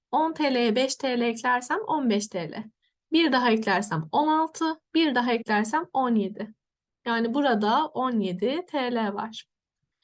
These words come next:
Devam ediyoruz. Burada yirmi T L var çocuklar. Burada bir T L var. Bir de dört tane yirmi beş kuruş var. Peki dört tane yirmi beş kuruş neye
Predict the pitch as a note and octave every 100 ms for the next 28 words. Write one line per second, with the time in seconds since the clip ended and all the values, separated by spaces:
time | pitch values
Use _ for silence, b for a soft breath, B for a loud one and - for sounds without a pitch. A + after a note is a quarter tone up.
0 | _ _ _ A3+ A#3 B3 D4 D4+ C#4+ C#4
1 | C4+ C#4 - _ _ D4 D4+ D4+ C4 B3+
2 | C4+ A#3 A3 A3+ A#3 C#4+ C#4 C#4 C#4 C#4
3 | - C4+ C4+ C4+ C4 C#4 C#4 _ _ _
4 | _ B3 C4+ B3 A3 F#3 D#3+ G#3+ - A3
5 | A3 - - D4 C#4+ C#4+ D4 C#4+ C#4+ D4
6 | - _ _ - C4 D4+ C4+ D4+ - D4+
7 | D4 D4+ D4 D4 D4 F4 - D4 A#3+ A3+
8 | G#3+ G3 G#3+ - B3+ A3+ A#3+ B3+ C4 C4
9 | C4 B3+ B3+ C4 C4+ - B3 B3+ B3 C4
10 | E4